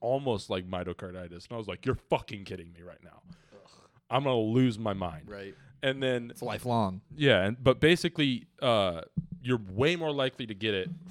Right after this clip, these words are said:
Speaker 1: from actually having covid than from getting the vaccine. And he got fact-checked on it, and he's like, "That's not what I read."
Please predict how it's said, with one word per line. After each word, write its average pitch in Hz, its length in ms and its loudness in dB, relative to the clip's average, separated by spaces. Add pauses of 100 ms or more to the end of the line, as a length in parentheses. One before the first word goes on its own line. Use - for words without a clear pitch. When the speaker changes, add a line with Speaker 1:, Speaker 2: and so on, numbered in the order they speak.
(120)
Speaker 1:
from 139 320 4
actually 135 380 2
having 117 240 -2
covid 92 400 0 (100)
than 117 240 2
from 120 180 -6
getting 104 260 -4
the 98 60 -6
vaccine. 92 600 -4 (340)
And 113 140 -6
he 131 160 -4
got 131 240 0 (140)
fact-checked 135 640 2
on 165 160 2
it, 196 180 0 (360)
and 131 240 -2
he's 127 160 -12
like, 107 140 -4 (380)
"That's 127 160 -4
not 104 120 -2
what 87 80 -4
I 85 100 0
read." 78 240 -6